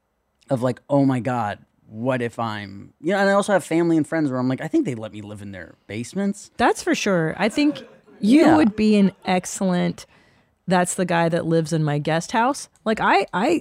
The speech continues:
Speaker 2: thought about it when you moved to Austin. I was like, "You can live in my guest house." You
Speaker 1: Yeah,
Speaker 2: really
Speaker 1: you were,
Speaker 2: could.
Speaker 1: you were like, "You could stay at our guest house whenever you want."
Speaker 2: I love you
Speaker 1: <laughs>
Speaker 2: because you're, you're such an easy guest. You're an easy hang.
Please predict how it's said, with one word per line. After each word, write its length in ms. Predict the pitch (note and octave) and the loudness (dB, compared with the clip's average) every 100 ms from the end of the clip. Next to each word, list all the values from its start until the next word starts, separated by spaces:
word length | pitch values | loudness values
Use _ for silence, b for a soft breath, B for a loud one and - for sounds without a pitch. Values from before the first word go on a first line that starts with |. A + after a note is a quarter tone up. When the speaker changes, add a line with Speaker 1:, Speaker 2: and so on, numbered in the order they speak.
| - | -2
Speaker 2:
thought 240 | G3+ G#3 | 0 2
about 220 | A#3+ G3 | 4 2
it 60 | F3 | 0
when 140 | F3+ F3+ | 2 2
you 100 | F3 | 4
moved 300 | E3 E3 E3 | 2 0 0
to 80 | - | -2
Austin. 320 | F3+ - E3 | -2 -2 -2
I 40 | |
was 120 | D#3+ | -2
like, 80 | D#3+ | -2
"You 80 | E3 | -4
can 100 | G4 | -4
live 100 | A3 | -2
in 40 | D3+ | -4
my 100 | - | -8
guest 260 | - - | -12 -18
house." 220 | - - - | -20 -18 0
You 160 | F#3+ | 4
Speaker 1:
Yeah, 140 | G3 F4 | 6 6
Speaker 2:
really 160 | D4+ | 6
Speaker 1:
you 60 | - | 6
were, 120 | - | 4
Speaker 2:
could. 100 | C#3+ | 4
Speaker 1:
you 120 | C#3+ D3+ | 2 4
were 80 | |
like, 140 | D3+ C3+ | 2 0
"You 60 | D3 | -2
could 140 | G3 | -4
stay 180 | F#3+ F#3 | 0 2
at 80 | F#3+ | 2
our 100 | C3+ | 2
guest 220 | D#3+ C#3+ | -2 -2
house 180 | A#2+ B2+ | -4 -2
whenever 200 | C3 C3+ | 0 0
you 140 | C3 | 2
want." 140 | C#3+ | 2
Speaker 2:
I 100 | C#4 | 4
love 320 | E4 E4 G#4 G4 | 6 6 6 6
you 180 | F#4 | 6
Speaker 1:
<laughs> 120 | G3 G4 | 6 4
Speaker 2:
because 260 | D#4+ G4 | 4 4
you're, 220 | B3 B3 | 4 2
you're 200 | - A#3 | 2 2
such 260 | A#3 D4 C#4 | 2 2 2
an 140 | B3+ - | 0 2
easy 580 | G#3 G#3+ A3 G3+ G#3 F3+ | 4 6 6 4 2 0
guest. 560 | D3+ C#3+ D#3+ C#4+ - | 0 -2 0 -2 0
You're 100 | F#3 | 4
an 60 | F3+ | 6
easy 300 | G3 G#3+ C4 | 6 4 4
hang. 480 | G#3+ F3+ F3+ F3+ | 4 4 2 2